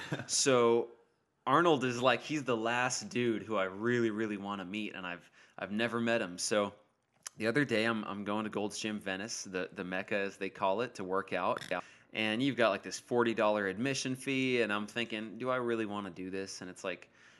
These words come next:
Speaker 2: four P M, it's, like, crazy busy. I was like, "All right, to hell with it, I'll do it." Um, so I pay it, and I'm walking in there. B-,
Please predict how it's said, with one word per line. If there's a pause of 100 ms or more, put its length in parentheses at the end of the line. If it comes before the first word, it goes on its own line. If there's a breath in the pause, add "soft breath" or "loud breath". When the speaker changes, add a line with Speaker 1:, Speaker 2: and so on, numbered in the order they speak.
Speaker 2:
four
P
M,
it's,
like,
crazy
busy. (360 soft breath)
I
was
like,
"All
right,
to
hell
with
it,
I'll
do
it." (480 soft breath)
Um, (220)
so
I
pay
it, (180 soft breath)
and
I'm
walking
in
there.
B-,